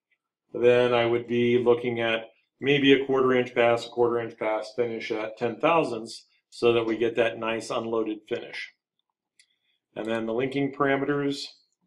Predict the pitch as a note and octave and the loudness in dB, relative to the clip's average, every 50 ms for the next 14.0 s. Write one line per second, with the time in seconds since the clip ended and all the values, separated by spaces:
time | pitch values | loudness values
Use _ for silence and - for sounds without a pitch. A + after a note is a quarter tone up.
0 | _ _ _ _ _ _ _ _ - A#2+ A2+ A2+ A2+ A2+ A2+ A2+ A2+ A2+ A2+ A2 | _ _ _ _ _ _ _ _ -4 0 2 2 4 4 2 2 0 -2 -4 -10
1 | A2 - _ _ _ _ - B2 C3+ B2 C3 C#3+ C#3 C#3 C3 B2 A#2+ C3+ C3+ C3+ | -12 -16 _ _ _ _ -2 0 0 2 2 4 4 4 2 2 2 2 4 4
2 | C3+ C3+ C3 C3 B2+ B2+ B2+ B2 B2 B2 B2 D3 D3+ D#3 D3+ B2+ A2+ G#2+ A2+ A2 | 4 2 2 0 -2 -2 -2 -2 -2 0 2 2 2 2 2 0 -4 -6 -4 -4
3 | A#2 A2+ A2 A2+ A2 A2+ A2+ - - D#3+ C#3+ A#2+ A2 - - A#2 A#2 A#2+ A2 B2 | -4 -4 -4 -4 -6 -8 -6 -2 0 2 2 2 0 -4 -6 -6 -4 -4 0 2
4 | B2 B2 A#2 A#2 A#2 - B2 A#2 A#2 A#2 B2+ A#2+ A#2 - A#2+ A2 A2 G#2+ - - | 2 4 4 2 2 4 4 2 4 2 0 -4 -4 -4 -6 -6 -6 -4 2 2
5 | E3 E3+ D#3 C3 A#2 A2+ A2 A2+ A2+ A#2 A2+ A#2 B2 A#2+ A#2 A2+ A#2 A2+ G#2+ G#2 | 4 4 4 2 2 0 0 -2 -2 -2 2 2 2 2 2 0 -2 -6 -8 -8
6 | - - - D#3+ D3+ A#2 - - - _ _ _ _ _ _ _ - A#2+ C3 C3 | -8 -4 -2 0 0 -2 -4 -6 -18 _ _ _ _ _ _ _ -2 0 0 2
7 | E3 E3 D3+ D3+ - D#3+ D3 C#3+ C#3+ C#3+ C#3+ C#3+ C#3 - - - C3+ B2 A#2+ B2 | 2 2 0 0 2 4 4 4 4 4 0 -4 -6 -8 -10 -6 -2 0 0 0
8 | A2+ A2+ B2 B2 A2 A2+ A2+ A#2+ B2 A#2 - - - _ _ _ _ _ _ _ | 0 -2 -6 -6 -2 0 0 0 0 -2 -4 -8 -14 _ _ _ _ _ _ _
9 | _ _ _ _ _ - A2 A2 A#2+ - - B2 A#2+ A#2+ A#2 A#2 A2+ A2+ A2 A2+ | _ _ _ _ _ -8 -6 -6 -6 -6 -4 -4 -4 -4 -4 -6 -6 -6 -8 -10
10 | A2+ - A2 G#2+ A2 - A2 G#2+ G#2+ - - - A2 A2+ A#2 A2+ A2 A2 G#2 G#2 | -8 -4 -4 -4 -2 -4 -6 -8 -8 -10 -6 -4 -2 -2 -2 -2 -2 -4 -6 -6
11 | G#2 A2+ A2+ G#2+ G2+ A2+ B2 B2 A#2+ A#2 A#2 A2+ A2 - B2 A#2 A2+ A2 A#2+ A#2 | -8 -8 -10 -6 -2 2 2 2 2 0 -2 -2 0 -2 -2 -2 0 2 2 2
12 | A2+ A2+ A2+ G#2+ G#2 G2 - - - _ - A#2 A#2 A#2 A2+ G2 G2+ G2+ - - | 2 2 -2 -8 -8 -10 -12 -16 -14 _ 0 0 0 0 0 -6 -10 -8 -2 -2
13 | - - - - - G2 G2 F#2+ F#2+ F#2+ - - E3 F3 D3+ A#2+ A2 G#2+ G#2+ - | 0 0 -2 -4 -6 -6 -6 -6 -6 -8 -4 -4 -2 0 -2 -2 -4 -6 -12 -16